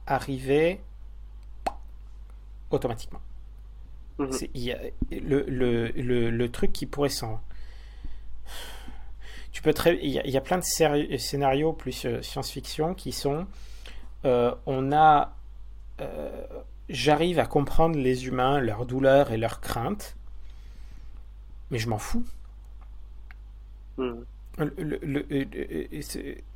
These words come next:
Speaker 1: ce qu'on essaie de faire, c'est, c'est, c'est pas des machines qui comprennent les humains. C'est des machines qui en ont quelque chose à faire des humains.
Speaker 2: Hmm.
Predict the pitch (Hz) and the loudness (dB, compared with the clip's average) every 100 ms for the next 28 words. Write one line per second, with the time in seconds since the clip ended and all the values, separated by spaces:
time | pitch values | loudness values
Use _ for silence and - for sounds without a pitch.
0 | - - - 147 139 160 - - 233 156 | -12 -6 -2 2 4 4 2 0 0 -2
1 | - 160 147 - - - - - - - | 2 6 6 2 -8 -14 -12 -14 -12 -8
2 | - 135 - - - - - - 123 - | -4 -4 -6 -14 -12 -6 -4 -2 -2 -2
3 | - - - - - 131 - 185 175 151 | -8 -16 -14 -10 -4 -4 4 8 8 6
4 | - - - - 120 113 120 - 143 127 | 0 -14 -16 -10 -6 -4 -2 -4 -4 -6
5 | - - - - - 143 147 - - 202 | -8 -14 -14 0 4 4 6 6 6 4
6 | 123 117 104 110 110 - - - - - | 2 0 -2 -2 -4 -6 -10 -14 -14 -16
7 | - - - - - - - - - - | -14 -14 -14 -14 -12 -12 -14 -14 -14 -14
8 | - - - - 127 127 123 - - 214 | -14 -14 -10 -6 -2 -2 0 -2 -2 -4
9 | - - 139 - 127 127 135 165 226 - | -4 -8 -10 -2 0 0 2 2 2 0
10 | - 151 143 - - - - - 247 165 | -2 -2 -2 -2 -4 -4 0 6 6 6
11 | 127 101 - - - 170 147 110 - - | 4 -4 -8 -8 0 4 4 2 -4 -8
12 | - - - - - - - - - - | -10 -10 -10 -10 -12 -12 -14 -14 -14 -16
13 | - - - - - - - - - 135 | -16 -14 -14 -14 -14 -14 -14 -14 -10 -6
14 | 131 | -6